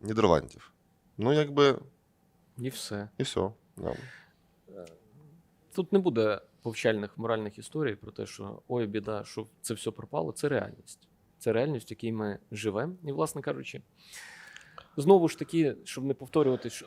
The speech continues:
Speaker 2: а, ми казали, бо в цьому випадку ми казали, воно якось не зовсім добре звучить. Але у нас є цілий ряд відео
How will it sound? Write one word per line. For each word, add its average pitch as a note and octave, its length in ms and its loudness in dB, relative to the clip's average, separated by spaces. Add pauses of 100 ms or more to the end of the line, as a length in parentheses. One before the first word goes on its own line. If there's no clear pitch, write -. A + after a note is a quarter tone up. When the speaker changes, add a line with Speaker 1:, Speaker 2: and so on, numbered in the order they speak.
(120)
Speaker 2:
а, A2 280 0 (340)
ми B2+ 120 -2
казали, A#2 500 -2 (100)
бо A#2 120 -16
в - 40 -20
цьому A#2+ 220 -4
випадку A2+ 380 -8
ми A2+ 100 -6
казали, G#2+ 360 -6
воно G#2 200 -10
якось - 500 -14
не A2+ 140 -2
зовсім G#2 400 -8
добре G#2 300 -6
звучить. - 440 -10 (360)
Але E3 140 2
у F3+ 40 2
нас F3 220 2
є G#2+ 100 -2
цілий G#2+ 320 -6
ряд G2+ 280 -4 (1800)
відео A2+ 440 2